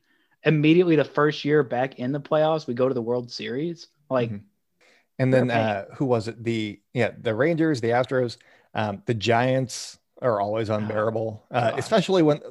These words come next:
Speaker 2: th-, not as much now because they suck and they kind of
Speaker 1: Yes.
Speaker 2: know it, but it took 'em a while to f-, realize that because Giants fans don't know baseball very good. Uh,
Speaker 1: <laughs>
Speaker 2: the Cardinals fans are just always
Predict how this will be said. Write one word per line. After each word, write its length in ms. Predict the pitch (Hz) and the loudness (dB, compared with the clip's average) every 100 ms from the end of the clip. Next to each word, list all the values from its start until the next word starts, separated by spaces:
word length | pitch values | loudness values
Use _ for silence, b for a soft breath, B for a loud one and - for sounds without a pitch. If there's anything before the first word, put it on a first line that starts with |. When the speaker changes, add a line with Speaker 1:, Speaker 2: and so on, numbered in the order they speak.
| 156 | 0
Speaker 2:
th-, 140 | 190 196 | 0 0
not 180 | 220 | 0
as 100 | 254 | 0
much 260 | 214 208 - | 2 -2 0
now 260 | 160 151 123 | 0 0 0
because 380 | 123 127 117 | 0 0 0
they 120 | 107 98 | -2 -4
suck 400 | - 120 - - b b b | 0 0 0 -20 b b b
and 160 | 117 104 | -4 -2
they 60 | |
kind 300 | 101 120 143 | -4 -2 0
of 60 | 143 | -2
Speaker 1:
Yes. 60 | 143 | 0
Speaker 2:
know 180 | 147 165 | 2 0
it, 120 | 156 | 0
but 120 | 120 | -2
it 120 | 113 | 0
took 140 | - 220 | -2 2
'em 40 | |
a 80 | 143 | 2
while 440 | 120 120 113 107 - _ _ _ | 4 2 0 -4 -8 _ _ _
to 120 | 120 | -6
f-, 180 | 101 - | -6 -10
realize 480 | - 131 143 147 151 | -2 4 6 6 4
that 240 | 156 156 - | 2 0 -4
because 360 | 117 113 104 | -2 -2 -2
Giants 300 | - 123 113 | 0 0 0
fans 400 | - 107 101 - | -2 -2 -4 -10
don't 220 | - 101 82 | -6 -6 -4
know 100 | 95 | -6
baseball 400 | 107 117 95 92 | -4 -4 -4 -6
very 240 | 95 98 | -8 -8
good. 200 | 104 104 b b b b | -8 -10 b b b b
Uh, 100 | - | -2
Speaker 1:
<laughs> 520 | - - 170 - - - - 269 - - - - 277 - - _ _ _ _ B B B B B _ - _ | -2 0 -4 -6 0 2 4 4 4 4 2 2 0 0 -14 _ _ _ _ B B B B B _ -20 _
Speaker 2:
the 60 | - | -8
Cardinals 480 | 120 135 143 139 | -2 2 2 2
fans 300 | - 135 139 | 2 2 4
are 80 | 123 | 2
just 260 | 113 101 - | 0 -4 -2
always 640 | 110 110 107 104 101 - | 0 2 0 0 -6 -12